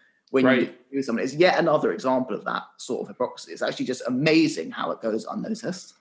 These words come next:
Speaker 2: Right. Pete Buttigieg, who ran as a Democrat, quite progressive,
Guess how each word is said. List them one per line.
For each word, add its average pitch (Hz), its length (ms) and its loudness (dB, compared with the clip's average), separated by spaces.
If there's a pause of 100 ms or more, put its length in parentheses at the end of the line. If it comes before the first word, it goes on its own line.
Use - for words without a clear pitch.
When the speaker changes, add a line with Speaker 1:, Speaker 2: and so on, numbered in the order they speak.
(480)
Speaker 2:
Right. 120 380 0 (600)
Pete 160 260 0
Buttigieg, 127 540 4
who 117 320 2
ran 110 340 4
as 104 220 -2
a 104 60 0
Democrat, 107 840 0
quite 113 260 0
progressive, 101 680 -2